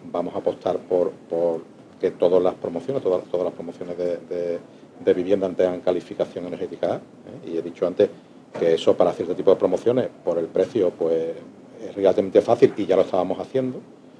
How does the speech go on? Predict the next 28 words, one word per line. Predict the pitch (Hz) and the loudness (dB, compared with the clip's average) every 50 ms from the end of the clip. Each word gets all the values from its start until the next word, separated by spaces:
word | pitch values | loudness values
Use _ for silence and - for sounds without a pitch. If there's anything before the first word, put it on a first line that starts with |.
| - - - - - - - | -20 -20 -20 -20 -20 -6 0
pero | - 98 92 87 | 2 2 2 2
para | 82 87 85 82 87 | 2 0 -2 -2 -2
o-, | 92 - - - - | -4 -4 -6 -8 -6
otro | - 87 85 87 | -4 -4 -4 -4
tipo | 92 90 - 104 | -4 0 4 4
de | 95 | 4
promociones, | 90 - 92 90 85 - - 107 110 | 6 4 2 0 0 0 0 2 2
digamos, | 101 98 92 95 92 | 2 2 2 4 4
de | 95 87 | 4 4
primer | 87 92 87 87 85 | 2 0 0 0 0
precio, | 85 - 107 - - - 92 78 | 2 2 2 2 2 0 -2 -2
digamos, | 80 78 80 82 85 85 | -2 -2 -4 -4 -2 0
de | 87 85 | 0 0
vivienda | 82 85 87 82 85 87 | 0 0 0 0 0 0
que | 90 90 | 0 2
no | 90 | 2
de | 92 95 | 2 2
reposición, | 90 92 - 92 - - - - - 120 127 | 2 2 2 0 -2 -4 -6 -6 -4 -4 -4
sino | 127 - 85 82 | -4 -6 -8 -6
de, | 80 85 80 | -4 -4 -4
digamos, | 78 80 85 82 85 85 | -4 -6 -6 -6 -4 -4
de | 87 | -4
primera | - 87 87 85 87 90 87 | -4 -4 -4 -2 0 0 0
compra, | - 95 107 123 - - 92 85 78 78 80 | 2 0 -2 0 0 0 0 2 0 -2 -6
en, | 78 76 76 76 73 78 | -8 -10 -14 -14 -16 -18
en | 76 - | -14 -10
torno | - 78 80 82 82 80 | -10 -8 -8 -8 -6 -4
de, | 82 85 82 82 | -2 -2 -2 -2